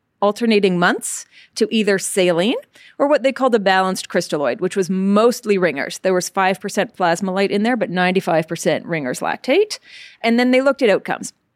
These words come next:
And this was in a lot of people, right? Thirteen thousand people or so in the salt E D trial. So when you look at their primary outcome, which was hospital-free days,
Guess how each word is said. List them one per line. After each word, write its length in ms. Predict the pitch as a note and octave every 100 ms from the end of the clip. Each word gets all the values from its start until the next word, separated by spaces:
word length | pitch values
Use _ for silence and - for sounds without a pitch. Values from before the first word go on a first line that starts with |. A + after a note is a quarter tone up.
| _ _ _ _
And 100 | A#3+
this 100 | C4+
was 120 | A#3
in 80 | G3+
a 40 |
lot 380 | F3 F3+ F#3 F#3+
of 100 | F3+
people, 280 | - - C3+
right? 200 | F#3 A#3+
Thirteen 380 | - B3+ C4 A3+
thousand 380 | A3 G3 G3
people 260 | E3+ F3+ D#3
or 80 | B2+
so 240 | - G#2
in 100 | D3
the 120 | E3+ D#3+ - _
salt 280 | - E3+ E3
E 80 | D3+
D 120 | -
trial. 340 | - C#2 C#2+ - - - - _ _
So 640 | _ - A#3 B3 F#3 F3 G#3 _ _ _ _ _ _ -
when 140 | A3
you 80 | A3
look 200 | A#3 C4
at 80 | -
their 100 | A3+
primary 760 | - - G#3+ A3+ B3+ C#4 C4
outcome, 500 | - B3 - G#3+ F3+
which 220 | F3+ F3 -
was 180 | F#3
hospital-free 1160 | - _ - G#3+ - G#3+ G#3 G3 - G3 G3 F#3
days, 680 | E3+ F#3+ E3+ C#3 E4 - -